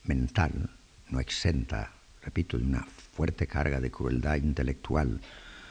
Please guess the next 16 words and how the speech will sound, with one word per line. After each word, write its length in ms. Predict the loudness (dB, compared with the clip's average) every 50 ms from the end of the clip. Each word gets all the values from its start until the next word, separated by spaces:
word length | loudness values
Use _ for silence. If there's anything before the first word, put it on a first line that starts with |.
| -20 -20 -12 0 4
de 80 | 6
las 220 | 8 8 6 6 4
lapidarias 580 | 2 2 4 4 8 8 10 10 10 8 8 6
respuestas 640 | 4 2 0 2 4 4 4 4 4 2 2 2
de 80 | 2 2
Segismundo, 880 | 4 4 4 4 4 2 4 6 6 8 8 8 6 6 4 2 -2 -10 -2 2
a 100 | 4 4
la 100 | 6 6
vez 380 | 8 8 6 6 4 -2 -12 -14 -20 -20 -6 4
objetivas, 920 | 6 10 10 10 10 10 8 6 6 6 8 8 6 6 4 2 -2 -6 -14 -20 -14 -10
es 80 | -6 -4
decir, 360 | -4 0 2 2 2 2 0 -6 -14 -20 -20 -20 -20 -20 -20 -20 -20 -18
fundadas 840 | -4 2 4 4 6 8 8 8 8 8 8 6 6 4 2 -2 -2
en 180 | 2 2 4 4
valores 560 | 4 4 6 6 6 6 6 4 4 0 -6 -12 -18 -20 -20 -20 -20 -20 -10
racionales, 920 | -4 0 2 2 2 2 2 4 4 6 4 4 4 2 0 -2 -2 -4 -8